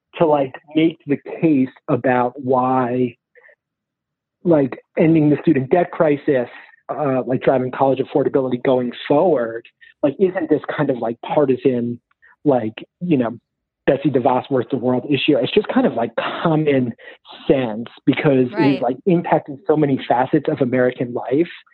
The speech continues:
Speaker 1: that I think that we could make the case to, you know, to, like, nearly anyone about why they need to care about this.
Speaker 2: Right. Yeah.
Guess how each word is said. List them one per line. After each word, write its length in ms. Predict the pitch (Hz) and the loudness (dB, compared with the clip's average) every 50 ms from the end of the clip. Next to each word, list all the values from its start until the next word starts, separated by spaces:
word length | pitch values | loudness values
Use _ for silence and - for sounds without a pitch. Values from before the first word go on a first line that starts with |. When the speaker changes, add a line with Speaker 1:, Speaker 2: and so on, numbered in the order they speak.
| - - - - - | -20 -20 -6 -2 2
Speaker 1:
that 80 | 147 | 2
I 80 | 147 131 | 2 2
think 220 | - 208 208 202 | 2 0 0 2
that 120 | 196 160 147 | 2 2 2
we 120 | 139 147 | 0 -2
could 180 | - - 131 131 | -2 -2 -2 0
make 280 | 131 131 135 135 - - | 2 2 0 0 -2 -6
the 80 | - 120 | -10 -10
case 520 | - - - - - 147 151 139 131 123 - - - - _ _ _ - - _ _ _ _ _ - | -10 -12 -12 -4 0 2 2 2 2 0 -4 -10 -20 -20 _ _ _ -20 -20 _ _ _ _ _ -2
to, 300 | - 156 139 139 135 143 143 | 2 2 4 4 2 2 0
you 120 | 143 139 | -2 -2
know, 300 | 131 117 117 117 120 117 - _ _ - - - - | -2 0 -2 -2 -4 -4 -8 _ _ -20 -20 -8 -2
to, 100 | - 156 | 0 2
like, 140 | 156 143 120 | 2 2 2
nearly 400 | 156 165 202 226 214 170 156 - - | 2 2 2 4 2 2 0 -2 0
anyone 460 | 160 160 190 175 131 120 117 123 131 | 0 2 2 2 2 0 -2 -4 -6
about 280 | 127 123 - 123 101 - | -4 -2 -2 -2 0 0
why 200 | 127 135 143 139 | 0 2 2 2
they 140 | 139 135 | 2 0
need 180 | 127 131 139 131 | 0 -2 -4 -6
to 80 | - - | -8 -12
care 300 | - - - 131 143 143 | -12 -6 -2 0 0 0
about 260 | 120 117 110 - - - | 0 -2 -6 -10 -12 -12
this. 180 | - 90 95 - - _ _ _ _ _ _ _ _ _ _ _ - | -12 -12 -12 -14 -16 _ _ _ _ _ _ _ _ _ _ _ -14
Speaker 2:
Right. 360 | 208 208 190 180 175 - - _ _ _ _ _ _ _ _ _ _ _ _ _ _ _ | -10 -8 -8 -8 -10 -12 -16 _ _ _ _ _ _ _ _ _ _ _ _ _ _ _
Yeah. 280 | 269 294 240 180 180 | -2 -2 -2 -2 -4